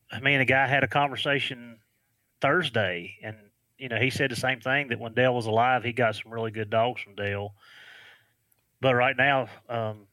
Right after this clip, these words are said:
you know, I'm hunting mixed up stuff, and it is what it is. But, you know, y'all's talking about, it's kinda funny how, like, I've had more trouble at trees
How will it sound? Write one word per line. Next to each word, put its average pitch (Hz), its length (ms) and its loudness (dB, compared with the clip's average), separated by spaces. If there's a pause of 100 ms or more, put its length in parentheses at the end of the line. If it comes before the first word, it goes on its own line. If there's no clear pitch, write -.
(120)
you 117 100 -12
know, 110 100 -4
I'm 113 200 -4 (440)
hunting 117 260 -6
mixed 120 260 -2
up 120 160 -2
stuff, 117 440 -4
and 98 220 -20 (640)
it 113 120 -6
is 120 160 -2
what 110 160 -6
it 104 100 -4
is. 104 340 -2 (220)
But, 135 140 -4
you 190 80 2
know, 175 40 4
y'all's 160 280 4
talking 139 300 0
about, 117 340 2 (880)
it's - 160 0
kinda 185 240 2
funny 143 420 0
how, 113 420 2 (500)
like, 127 140 0
I've 160 180 4
had 165 240 4
more 156 260 -8
trouble 107 720 -2 (580)
at 120 180 2
trees 107 640 -4